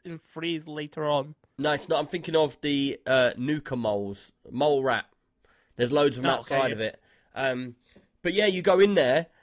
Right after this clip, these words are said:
Speaker 2: and you literally you can talk to all the people and become part of their cult and that and become the leader. And then it's like, "Do you wanna murder everybody or not?"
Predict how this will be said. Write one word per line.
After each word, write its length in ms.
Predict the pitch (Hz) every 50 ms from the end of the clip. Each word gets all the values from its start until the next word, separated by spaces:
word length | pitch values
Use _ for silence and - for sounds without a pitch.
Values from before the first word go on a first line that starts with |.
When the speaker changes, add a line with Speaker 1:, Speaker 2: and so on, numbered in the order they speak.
| _ _ _ _
Speaker 2:
and 240 | - 156 160 165 135
you 160 | 156 175 175
literally 920 | 160 160 175 190 196 196 - - - 165 131 117 101 101 113 135 151 147 - _ _ _ _ -
you 120 | 151 156
can 160 | - 175 151
talk 280 | - - 185 190 185 170
to 60 | 170
all 60 | 165 165
the 60 | 147
people 340 | - 170 175 175 - 180 143
and 60 | 123
become 260 | 123 - 151 143 143
part 200 | 139 151 139 101
of 40 | 110
their 120 | 123 123 127
cult 300 | - - 165 160 165 -
and 100 | 120 120
that 80 | 110
and 100 | 117 117
become 260 | 120 120 143 143 139
the 80 | 135 135
leader. 520 | 147 160 170 170 165 139 110 92 104 123 - - - _ _ -
And 100 | 143 170
then 80 | 208 208
it's 160 | 196 190 185
like, 400 | 190 185 185 180 165 - - - _ _ _ _ _ _ _ _ _ _ _ _ -
"Do 80 | -
you 40 | 156
wanna 140 | 160 160 160
murder 320 | 160 170 180 180 165 160 139
everybody 400 | 120 131 120 131 127 123 127 139
or 120 | 139 143
not?" 340 | 160 180 175 139 - -